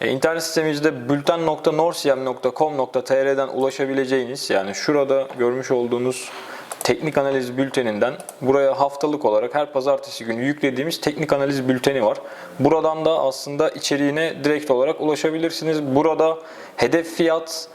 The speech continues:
stop seviyesi ve şu anki fiyatı, VİOP kontratının fiyatı eğer Viop'ta işlem görüyorsa bunlar da,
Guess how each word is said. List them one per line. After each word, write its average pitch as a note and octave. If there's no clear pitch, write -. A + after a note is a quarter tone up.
stop -
seviyesi D#3+
ve D#3
şu -
anki D3+
fiyatı, D3
VİOP D3
kontratının D3
fiyatı C#3+
eğer A#2+
Viop'ta C#3
işlem B2
görüyorsa C#3+
bunlar D#3
da, G2+